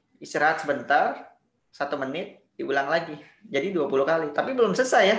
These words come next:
itu baru otot bahu, otot bicepnya belum, berarti bicepnya dilatih. Sama dua kali sepuluh. Nanti udah selesai, istirahat lagi satu menit.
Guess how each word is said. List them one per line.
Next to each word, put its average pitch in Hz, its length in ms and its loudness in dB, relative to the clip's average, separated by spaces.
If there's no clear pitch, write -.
itu 160 160 -4
baru 170 240 2
otot 143 160 0
bahu, 185 300 0
otot 151 320 -2
bicepnya 147 400 0
belum, 131 640 2
berarti - 400 -10
bicepnya - 460 -12
dilatih. 101 640 -14
Sama 220 360 0
dua 156 120 0
kali 131 160 0
sepuluh. 127 480 -8
Nanti 240 240 -4
udah 220 80 0
selesai, 247 360 4
istirahat 135 280 2
lagi 220 240 0
satu 196 240 0
menit. 185 400 -2